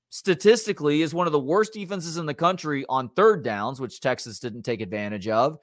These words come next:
And they're even worse on fourth downs too. So force them back out there to make a play. But no, you had to go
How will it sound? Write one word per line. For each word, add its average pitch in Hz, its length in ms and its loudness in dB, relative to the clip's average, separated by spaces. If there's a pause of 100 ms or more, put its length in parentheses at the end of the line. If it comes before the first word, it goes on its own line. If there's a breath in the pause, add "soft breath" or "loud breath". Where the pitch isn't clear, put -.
(340 soft breath)
And 202 340 4
they're 175 220 6
even 208 360 -2
worse 208 300 6
on 220 180 6
fourth 233 320 4
downs 180 400 4
too. 196 460 4
So 180 160 -4
force 220 340 4
them 220 160 -6
back 202 240 6
out 208 240 6
there 202 120 0
to 196 80 -4
make 196 180 0
a 202 60 -2
play. 196 600 6 (420)
But 160 140 -4
no, 139 460 4
you 120 300 -10 (100)
had 143 160 -4
to 151 60 -6
go 156 380 6